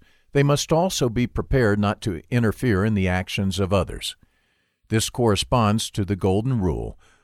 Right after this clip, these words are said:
according to which one should behave as one expects from others, positive variant, or one should not do things to others that one does not want to suffer,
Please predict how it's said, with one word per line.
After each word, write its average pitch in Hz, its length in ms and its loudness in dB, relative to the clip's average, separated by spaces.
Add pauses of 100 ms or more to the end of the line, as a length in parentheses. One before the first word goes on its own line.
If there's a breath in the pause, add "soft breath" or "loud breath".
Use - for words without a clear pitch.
according 175 420 2
to 147 80 2
which 147 260 -2
one 143 260 0
should 120 220 -2
behave 113 460 2
as 95 200 0
one 107 260 0
expects - 560 -2
from 123 240 -2
others, - 420 -2 (560)
positive 87 600 0
variant, 98 680 0 (680)
or 135 360 4
one 127 320 2
should 101 260 -2
not 151 280 -2
do 110 140 0
things 98 400 -2
to 104 120 0
others 101 340 0
that - 140 -6
one 113 220 2
does 92 200 -4
not 117 280 -2
want 101 240 -2
to 82 120 -8
suffer, - 520 0